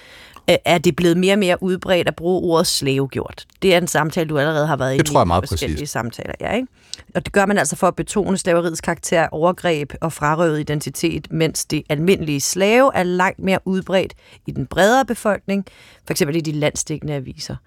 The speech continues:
Speaker 2: Mm.
Speaker 1: Sådan helt undrende, altså, hvorfor vælger man egentlig det snævre akademiske sprogbrug her?
Speaker 2: Se, det er jo lige præcis en diskussion, om det er så snævert. Øh, og, og
Speaker 1: Klart.
Speaker 2: nu er det jo ikke, jeg er jo ikke ansat som sprogredaktør, så det kan være, at han har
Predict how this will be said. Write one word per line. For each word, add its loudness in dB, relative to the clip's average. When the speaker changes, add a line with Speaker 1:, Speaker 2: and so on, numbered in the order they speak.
Speaker 2:
Mm. 2
Speaker 1:
Sådan 0
helt 2
undrende, 4
altså, 2
hvorfor -2
vælger 0
man 2
egentlig 0
det -4
snævre -2
akademiske -6
sprogbrug -2
her? -2
Speaker 2:
Se, 2
det 6
er 6
jo 4
lige 2
præcis -2
en -2
diskussion, -2
om -2
det 2
er 2
så -2
snævert. -2
Øh, 2
og, 4
og 2
Speaker 1:
Klart. 0
Speaker 2:
nu 2
er 8
det 8
jo 8
ikke, -2
jeg 4
er 4
jo 4
ikke 2
ansat 0
som -4
sprogredaktør, 2
så -6
det -4
kan 0
være, 4
at 2
han 0
har 0